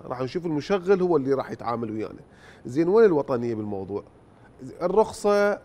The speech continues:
يعني هي شري-، شركة قطاع خاص، والمستثمر، عفوًا، قطاع عام، شركة السلام، والمستثمرين أموال التقاعد وال-، والضمان الاجتماعي. موقع الوزارة يعني هسه شركة س-، شنو حاطيها؟ شنو دورها؟ شو راح تسوي؟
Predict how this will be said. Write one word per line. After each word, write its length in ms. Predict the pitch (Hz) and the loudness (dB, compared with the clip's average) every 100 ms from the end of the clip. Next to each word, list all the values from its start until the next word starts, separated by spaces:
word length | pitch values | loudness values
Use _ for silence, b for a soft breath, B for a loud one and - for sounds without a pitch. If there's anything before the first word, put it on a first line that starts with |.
| 147 | -2
يعني 320 | 160 151 175 | -2 0 0
هي 180 | 190 - - - | 0 -2 -8 -20
شري-، 280 | - 190 170 - | -6 -2 -2 -2
شركة 600 | 190 190 180 190 196 190 - | 0 0 2 0 0 -2 -6
قطاع 300 | 170 160 131 | 0 0 0
خاص، 340 | - - - B B - | -2 -6 -10 B B -2
والمستثمر، 920 | 175 170 - 208 170 196 196 196 196 - B - | 0 0 4 4 4 4 6 4 2 -6 B -2
عفوًا، 280 | 165 185 | 0 2
قطاع 400 | 175 185 - 170 | 2 0 6 6
عام، 260 | 143 156 101 - | 8 6 4 0
شركة 240 | 147 147 | -2 -2
السلام، 340 | 131 143 101 - | -2 -2 -2 -4
والمستثمرين 960 | 139 151 156 185 180 180 190 196 190 - - | -4 -4 -2 -2 2 2 4 4 4 -2 -8
أموال 300 | 165 175 180 | -2 4 4
التقاعد 720 | 180 180 - 196 170 196 196 - B B B B | 4 2 6 6 8 6 4 0 B B B B
وال-، 420 | - 185 180 165 110 | 2 2 4 0 -2
والضمان 400 | 190 175 175 160 | 0 2 2 2
الاجتماعي. 640 | 139 - 131 110 98 101 b b b | 0 -4 -4 -4 -6 -12 b b b
موقع 440 | - 214 226 214 170 | 6 8 8 4 0
الوزارة 600 | 190 180 151 220 185 127 | 0 0 4 4 4 2
يعني 380 | 117 104 110 143 | 0 -2 -6 -8
هسه 340 | - 120 113 | -6 -4 -4
شركة 300 | 113 131 135 | -4 -8 -8
س-، 240 | 131 185 | -6 -6
شنو 240 | - 214 180 | -6 -6 -4
حاطيها؟ 600 | - 120 - 107 98 - - | -4 -6 -6 -12 -10 -16 -4
شنو 140 | 208 | 0
دورها؟ 360 | 165 151 104 - - b b - | 2 0 -2 -10 -20 b b -2
شو 60 | |
راح 140 | 190 175 | -2 0
تسوي؟ 360 | - 117 76 | -4 -6 -8